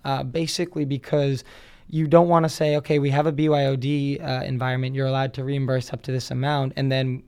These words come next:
the company has to process all those, uh, reimbursement fees, employees have to submit them all the time,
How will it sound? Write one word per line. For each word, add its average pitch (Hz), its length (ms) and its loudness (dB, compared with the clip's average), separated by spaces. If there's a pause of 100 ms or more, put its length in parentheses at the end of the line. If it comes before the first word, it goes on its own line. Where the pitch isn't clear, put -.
the - 80 -12
company 131 300 -2
has 123 160 -2
to - 100 -14
process 123 500 -6
all 120 160 -2
those, 123 400 -2
uh, 120 300 -2 (260)
reimbursement 131 580 -2
fees, 127 320 -4
employees 127 360 -4
have 123 140 -8
to - 80 -14
submit 127 420 -6
them 131 120 -2
all 120 140 0
the 120 80 -4
time, 120 420 -4